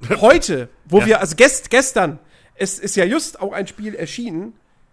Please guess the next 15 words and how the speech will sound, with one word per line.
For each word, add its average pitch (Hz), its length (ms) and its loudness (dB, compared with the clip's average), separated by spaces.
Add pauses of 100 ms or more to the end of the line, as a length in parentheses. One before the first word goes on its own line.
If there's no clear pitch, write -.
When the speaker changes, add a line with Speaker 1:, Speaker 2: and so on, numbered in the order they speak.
(1000)
Speaker 2:
das 220 240 -6
auch 339 220 4
nichts 311 320 -4
anderes 302 480 -4
ist, 294 320 -10
als, 277 240 -2
äh, - 40 -20 (560)
es 240 140 -8
macht 269 260 -4
Arbeit 226 480 2
zum - 260 -10
Spielprinzip. 247 760 -8 (560)
Äh, - 80 -10
Animal 190 880 0
Crossing, 139 520 -8